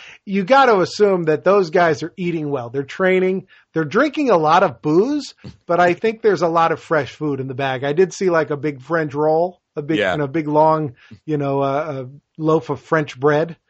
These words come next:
Speaker 2: Mm-hmm.
Speaker 1: you know, in there. Or it could be Italian bread, depends on how wide it is. That apparently
Speaker 2: Mm-hmm.
Speaker 1: is the only, it,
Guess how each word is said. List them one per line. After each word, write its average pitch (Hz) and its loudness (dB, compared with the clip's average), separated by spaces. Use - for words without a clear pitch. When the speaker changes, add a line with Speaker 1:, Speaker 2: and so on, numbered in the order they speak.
Speaker 2:
Mm-hmm. 110 -8
Speaker 1:
you 147 -2
know, 143 -2
in 147 -2
there. 151 0
Or 240 6
it 269 -6
could 269 -2
be 254 0
Italian 196 2
bread, 175 2
depends 170 -6
on 165 -4
how 156 2
wide 143 0
it 135 -6
is. 147 -10
That 143 -12
apparently 143 -4
Speaker 2:
Mm-hmm. 135 -6
Speaker 1:
is 120 -14
the 131 -10
only, 131 -12
it, 175 -4